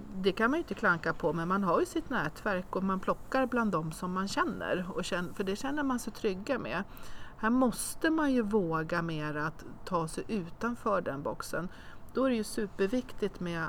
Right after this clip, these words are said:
alla möjliga olika såna här som har kommit på senare tid med kvinnliga nätverk,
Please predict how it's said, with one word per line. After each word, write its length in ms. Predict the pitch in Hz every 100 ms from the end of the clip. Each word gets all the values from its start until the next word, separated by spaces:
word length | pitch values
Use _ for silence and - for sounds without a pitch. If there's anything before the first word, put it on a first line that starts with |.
| -
alla 200 | - 175
möjliga 320 | 165 175 220 247
olika 400 | 180 160 160 160
såna 140 | 170
här 60 | 170
som 140 | -
har 80 | 160
kommit 340 | - 160 156
på 80 | -
senare 500 | 160 175 160 185 202
tid 260 | 190 175 160
med 220 | 160 156 160 - - -
kvinnliga 420 | - 185 165 160
nätverk, 600 | 160 160 160 - 165 160